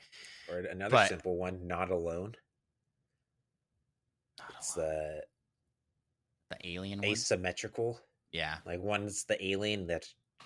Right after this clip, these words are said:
Speaker 1: essentially try and find where people are hiding, and you hide in certain spots on your turn to get certain resources.
Speaker 2: Yeah.
Speaker 1: That one's more simple.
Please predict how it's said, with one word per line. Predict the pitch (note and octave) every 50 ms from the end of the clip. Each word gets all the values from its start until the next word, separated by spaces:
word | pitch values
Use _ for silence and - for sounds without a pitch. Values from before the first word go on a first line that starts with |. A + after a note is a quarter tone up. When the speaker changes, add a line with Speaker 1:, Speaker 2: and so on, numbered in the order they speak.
| - - - - -
Speaker 1:
essentially | - - G#2 F#2+ - F#2+ - - - - - - -
try | - G#2+ F#2+
and | F#2+ F2+
find | - F#2+ F#2 F2
where | E2+ F2
people | - - G2 - F2+ E2+
are | D2+
hiding, | - - D#2 E2+ F2 F#2 F#2+ G2 - _ -
and | F2 E2+
you | F2
hide | - F2 F2 F#2 E2+
in | F2 E2
certain | - - - D2 D#2+
spots | D#2 - - E2 D#2+ E2+ - - G#2
on | F#2
your | F2+ F2
turn | - - G2+ F#2 E2
to | F#2+ D#2+
get | E2 -
certain | - - G2 F#2 C#2 C#2+ D#2
resources. | D#2+ F2 - - G2+ F#2+ F#2 - G#2 G#2 G2+ - - - _ _ _ _ _ _ _ _ _ _ _ _ _ _ _ _ _ _ _ _ _ _ _ _ _ _ _ _ _ _ _ _ _ _ _ _ _ _ _ _ _ _ _ _ _ _ _ _ _ _ _ _ _ _ _ _ _ _ _ _ _ _ _ _ _ _ _ _ -
Speaker 2:
Yeah. | G2+ F#2 F2 F2 E2 - - - - - D#2+ - - - - _ _ _ _ -
Speaker 1:
That | B2+ A2+ G2+
one's | F#2 E2+ - -
more | D#2+ D#2
simple. | - - F2 - F2 F2+ -